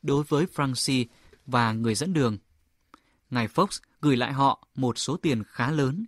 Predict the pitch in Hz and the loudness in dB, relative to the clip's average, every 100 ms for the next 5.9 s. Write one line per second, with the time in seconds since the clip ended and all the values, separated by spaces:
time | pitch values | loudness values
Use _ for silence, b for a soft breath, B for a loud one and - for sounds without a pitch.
0 | b b b b 160 165 151 151 147 135 | b b b b 0 0 -2 0 2 2
1 | 190 202 151 120 110 151 143 143 143 143 | 0 0 2 0 0 -2 0 2 2 2
2 | 123 _ _ - 143 127 123 127 110 - | -4 _ _ -4 0 2 2 2 0 -6
3 | _ _ _ _ _ _ _ _ _ _ | _ _ _ _ _ _ _ _ _ _
4 | _ - 139 131 135 - 131 113 127 147 | _ -2 -2 0 -2 -2 -4 -4 -2 0
5 | 143 131 - 156 131 113 110 120 117 | 0 -2 -6 -4 -4 -4 -4 -4 -4